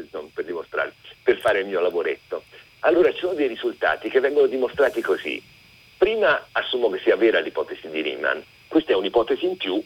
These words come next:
e riesco a dimostrare, ho un aiuto in più, ho un attrezzo in più nella mia cassetta. Poi suppongo che sia falsa e anche, eh, assumere come ipotesi che sia falsa è un aiuto per facilitare la dimostrazione.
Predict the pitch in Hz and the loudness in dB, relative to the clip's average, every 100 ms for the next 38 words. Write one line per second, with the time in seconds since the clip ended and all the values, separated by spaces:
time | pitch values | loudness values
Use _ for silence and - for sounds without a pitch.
0 | - 107 - 90 - 98 92 92 - 82 | -2 0 2 2 2 0 0 -4 0 0
1 | - - 131 131 110 113 120 147 139 76 | 0 2 2 2 -2 -4 -4 -2 0 2
2 | 101 110 113 110 110 131 139 - 98 90 | 2 0 -2 -4 -4 -2 -4 -2 0 2
3 | 87 85 85 82 87 - - - - - | 0 0 -2 -2 -4 -4 -6 -6 -20 -20
4 | - - - 117 110 - 92 110 127 - | -20 -20 -6 0 2 2 0 -6 -10 -10
5 | - 170 208 143 - 107 160 147 104 - | -6 0 4 4 2 -4 -2 -2 -2 -8
6 | 92 87 - _ _ - - - _ _ | -10 -10 -16 _ _ -20 -20 -20 _ _
7 | - 135 151 202 - 120 92 82 - _ | -2 2 4 4 0 0 2 0 -6 _
8 | - 98 - 104 - 151 147 87 85 - | -2 2 2 0 -2 0 2 4 4 2
9 | 98 95 131 113 98 139 - - 165 147 | 0 2 2 2 -2 -2 0 2 2 0
10 | - 156 131 117 135 147 92 92 131 120 | 0 -2 4 4 4 2 0 -2 0 0
11 | - 95 92 87 92 90 87 82 80 90 | 0 0 -2 -2 2 2 2 -4 -2 -2
12 | 73 - 90 62 71 | -2 -2 -2 0 -4